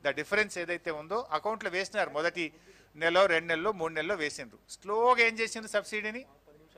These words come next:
ఆ రెండు వందల యాభై నుంచి తగ్గిస్తూ తగ్గిస్తూ ఇప్పుడు నలభై రూపాయలకు తెచ్చిండ్రు.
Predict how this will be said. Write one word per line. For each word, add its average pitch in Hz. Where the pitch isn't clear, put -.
ఆ 170
రెండు 202
వందల 233
యాభై 202
నుంచి 196
తగ్గిస్తూ 196
తగ్గిస్తూ 170
ఇప్పుడు 214
నలభై 160
రూపాయలకు 180
తెచ్చిండ్రు. 127